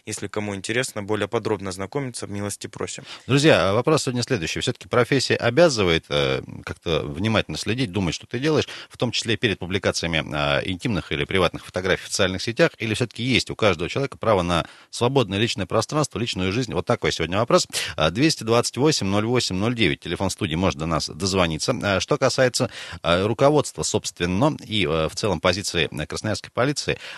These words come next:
Speaker 2: а, официального комментария на эту тему, э, у нас нет,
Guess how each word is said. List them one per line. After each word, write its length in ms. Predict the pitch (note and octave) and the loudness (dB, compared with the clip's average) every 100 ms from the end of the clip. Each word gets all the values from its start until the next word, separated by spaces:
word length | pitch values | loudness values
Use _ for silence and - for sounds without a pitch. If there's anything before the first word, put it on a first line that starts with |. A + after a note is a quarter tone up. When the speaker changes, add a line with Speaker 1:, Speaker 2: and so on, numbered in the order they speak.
| - | -4
Speaker 2:
а, 220 | D2+ D#2 | 0 2
официального 420 | - - B2 F2 | 2 2 2 0
комментария 420 | F2+ G2 G#2 F#2 | -2 -2 2 2
на 60 | F#2 | 2
эту 120 | F2+ | -4
тему, 380 | - G#2+ F#2+ F2 | -2 0 0 0
э, 220 | F2+ E2+ | 0 2
у 100 | F2+ | 2
нас 300 | G#2+ A#2 - | 0 0 0
нет, 260 | D#3 F3 | 0 -2